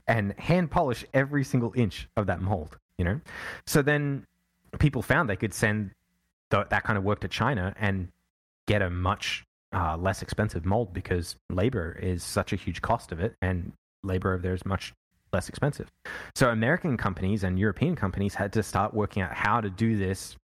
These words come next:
competitively, and that drove this whole industry of, like,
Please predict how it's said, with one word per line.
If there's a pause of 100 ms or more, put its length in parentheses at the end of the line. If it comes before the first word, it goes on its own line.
(300)
competitively,
and (540)
that
drove
this
whole
industry
of,
like,